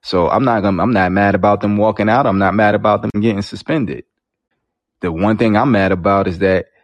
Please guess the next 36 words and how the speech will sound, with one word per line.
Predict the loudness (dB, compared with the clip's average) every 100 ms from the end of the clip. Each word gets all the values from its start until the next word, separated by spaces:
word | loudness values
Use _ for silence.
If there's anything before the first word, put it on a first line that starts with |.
| _
they | -4 0 2 2 0
were | 0 -2
given | 0 0 0
a | 0
role | 0 2 2 2 2 0 -2 -8 -18 _ _ _ _ _ _ _ -4
within | -2 0 -2
the | -2
company | -2 -2 -2 -2 -2 -4 -6
and | -2
they | 0
wanted | 2 0 -2
to | -6
do | -4 0 2
this | 0 -2
role | 0 2 2 0
to | -2
the | -2 0
utmost, | 0 0 0 -2 -4 -12 -20 _ _ _ -4
but | -2
then | 0 -2
the |
company | -4 -2 -2 0 -2 -2 -6 -14 -6
doesn't | -4 -2 -4 -6
want | -4 -4 -2
them, | -4 -4 -6
doesn't | -4 -4 -2
wanna | -4 -4
utilize | -4 -2 0 0 0
them | -2 -4
in |
the | -2
role | 0 0
that | 0 -2
they | -4
gave | 0 0 0
them. | -4